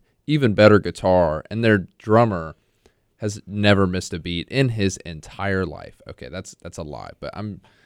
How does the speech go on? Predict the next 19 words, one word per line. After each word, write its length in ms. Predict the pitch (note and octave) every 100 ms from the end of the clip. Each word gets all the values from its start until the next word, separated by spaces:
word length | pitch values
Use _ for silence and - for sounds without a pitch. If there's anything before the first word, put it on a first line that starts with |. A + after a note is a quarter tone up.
| _ _
I 100 | -
just 180 | B2+ A#2
really 360 | A2 A#2 A2+
love 240 | G#2+ G2+ F#2+
Khruangbin. 720 | - G2 F#2+ F#2 F#2 F2+ F2+
Uh, 320 | - F#2 F#2 E2+
their 200 | G2 G2
twenty 340 | - C#3 C#3
fifteen 600 | - - A#2 - C3 B2
album, 500 | G2+ A2+ A#2 B2 B2
I 40 | -
believe 240 | G#2 G#2
it's 140 | G2+ -
called 340 | - G2+ F#2+
The 80 | F2+
Universe 440 | F2+ F#2+ F#2 F2+
Smiles 440 | - F#2+ F#2 F2+ F2+
on 180 | E2
You. 480 | E2 F#2 G#2 G#2 G2+